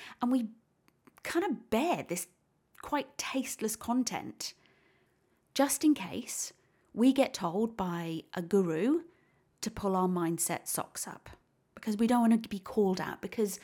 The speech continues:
they've put themselves on a pedestal. They're right. They know. They've created this life. That's what I want. I don't want to be seen to be somehow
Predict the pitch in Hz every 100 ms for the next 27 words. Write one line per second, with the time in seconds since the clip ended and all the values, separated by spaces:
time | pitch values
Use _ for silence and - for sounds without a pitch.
0 | - - - _ _ - 339 359 302 240
1 | 233 247 233 220 208 240 294 302 214 175
2 | 269 294 269 302 302 170 - 277 285 277
3 | 330 302 185 233 285 - 262 269 285 226
4 | 226 196 156 143 123 - 247 240 285 240
5 | 160 - - - - 214 269 285 214 -
6 | 247 240 226 226 220 190 - 196 190 185
7 | 196 185 180 180